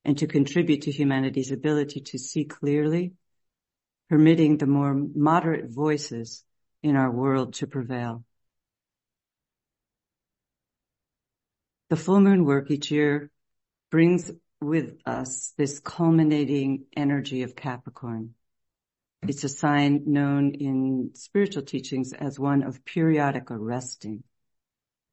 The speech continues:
because the disciple can go no further than the light that he enters into on the mountaintop of Capricorn.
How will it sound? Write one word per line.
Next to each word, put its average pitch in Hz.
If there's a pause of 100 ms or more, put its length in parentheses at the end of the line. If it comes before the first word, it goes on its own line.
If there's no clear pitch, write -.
(340)
because 151
the 160
disciple 160
can 151
go 147
no 147
further 151 (800)
than 131
the 127
light 131 (320)
that 127
he 131
enters 131
into 135
on 123
the 123
mountaintop 120
of 117
Capricorn. 127